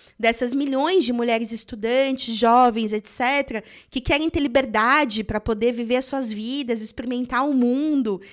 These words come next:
ir em shows, né, visitar amigos em qualquer hora do dia que elas queiram. Essas milhões de vidas, elas não vão mudar com mais uma, ou duas, ou dez, ou cinquenta mulheres no parlamento, né? Primeiro por quê? O fato simplesmente de ser mulher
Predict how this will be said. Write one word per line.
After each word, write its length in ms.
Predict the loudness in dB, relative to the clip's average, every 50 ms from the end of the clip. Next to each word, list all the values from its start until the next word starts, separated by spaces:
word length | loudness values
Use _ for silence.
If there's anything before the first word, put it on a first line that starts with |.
| -20 -16 _
ir 200 | -6 -2 -2 0
em 20 |
shows, 800 | 0 0 -2 -2 -2 0 2 4 4 4 4 2 0 -2 -4 -4
né, 300 | -4 -4 -4 -2 -4 -4
visitar 420 | -4 -6 -8 -8 -8 -6 -4 -4 -2
amigos 520 | -2 -2 -2 -2 -2 -4 -4 -4 -4 -4
em 100 | -4 -2
qualquer 420 | -2 -2 -4 -2 -4 -4 -2 -2
hora 220 | -2 -2 -2 -2 -4
do 100 | -6 -6
dia 220 | -6 -4 -6 -6
que 100 | -6 -6
elas 220 | -8 -8 -10 -10 -8
queiram. 500 | -6 -4 -2 -2 0 0 0 -2 -2 -4 -8 -6 -4
Essas 260 | -4 -4 -2 -2 -2
milhões 480 | -2 0 0 0 0 0 0 0 -2 -2
de 120 | -4 -4
vidas, 300 | -6 -6 -6 -6 -4 -4
elas 200 | -2 -4 -2 -2
não 140 | -4 -4 -4
vão 340 | -2 -2 -2 -2 -2 -4 -4
mudar 500 | -6 -4 -2 0 0 0 0 0 -4 -8 -12 -20 _ _
com 140 | -10 -6 -4
mais 320 | -2 0 0 0 -2 -2 0
uma, 340 | 0 0 2 2 2 2
ou 80 | 2 0
duas, 420 | 0 -2 -2 0 2 2 2 2
ou 100 | 0 -2
dez, 400 | 0 2 2 2 2 2 0 -2
ou 60 | -6 -6
cinquenta 600 | -4 -4 -4 -4 -4 -4 -6 -6 -6 -6 -4 -4
mulheres 380 | -2 -2 -2 -2 -2 -4 -4
no 80 | -6 -6
parlamento, 580 | -6 -6 -6 -6 -6 -6 -6 -8 -10 -12 -14 -10
né? 180 | -8 -8 -6
Primeiro 340 | -6 -4 -4 -2 -2 -2 -4
por 160 | -4 -6 -8
quê? 340 | -6 -4 -2 -2 -2 -4 -6 -12 _ _ -20 -20 -20 -20 _ -10
O 80 | -10
fato 360 | -4 -2 0 0 0 0 -2
simplesmente 600 | -4 -4 -6 -6 -6 -6 -8 -6 -8 -8 -8 -10
de 140 | -12 -12 -14
ser 240 | -10 -8 -6 -6 -6
mulher 580 | -6 -6 -6 -6 -4 -2 -2 -2 -2 -4 -8